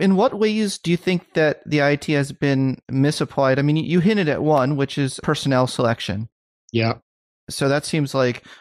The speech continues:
Speaker 1: w-, in what other ways? Can you just riff a little bit about, you know, I mean, this is really important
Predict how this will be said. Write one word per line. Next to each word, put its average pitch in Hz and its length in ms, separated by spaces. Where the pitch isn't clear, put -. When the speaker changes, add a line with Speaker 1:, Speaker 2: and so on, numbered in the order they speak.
Speaker 1:
w-, 135 180
in 175 100
what 202 120
other 190 220
ways? 123 400
Can 151 120
you 160 100
just 156 220
riff 147 240
a 156 40
little 156 200
bit 151 180
about, 135 380
you 139 80
know, 127 200
I - 100
mean, 165 140
this 190 120
is - 40
really 208 160
important 175 500